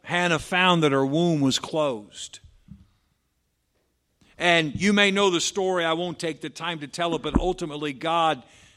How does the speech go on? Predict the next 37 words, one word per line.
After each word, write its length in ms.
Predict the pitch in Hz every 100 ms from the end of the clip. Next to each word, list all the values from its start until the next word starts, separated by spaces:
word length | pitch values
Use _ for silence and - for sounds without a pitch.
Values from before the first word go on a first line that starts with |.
| _ _ _ _ - 113
gave 400 | 175 190 170 131
Hannah 420 | 147 180 160 131
a 60 | 135
son. 320 | - 190 165
By 180 | 175 202
the 100 | 165
way, 320 | 196 156 110 _ _ _ _ _ _ _ _ _ _ _ _ _ _ _ _ _ _
she 260 | - 190 190
had 380 | 156 202 190 156
a, 220 | 160 143
her, 240 | 123 170 127
her, 240 | 165 139 -
her 180 | 127 143
husband 500 | - 247 170 151 135
had 280 | 151 135 -
two 220 | - 185
wives. 460 | 143 147 113 98 127
That 120 | 113
was 160 | 120
legal 420 | 117 135 143 139 123
and 80 |
acceptable 640 | 107 - 147 - 120 120 120
in 80 |
those 240 | 120 117 110
days. 360 | 123 117 110
It's 160 | 98 -
not 340 | 110 117 117 - _ _ _
now. 340 | 101 117 123 135
It 60 |
wasn't 380 | 117 202 131 113
then. 340 | 156 139 92 87
Shouldn't 320 | - 147 123
have 100 | 98
been, 220 | 107 107
but 120 | 120
it 80 | 139
was. 520 | 147 110 127 147 -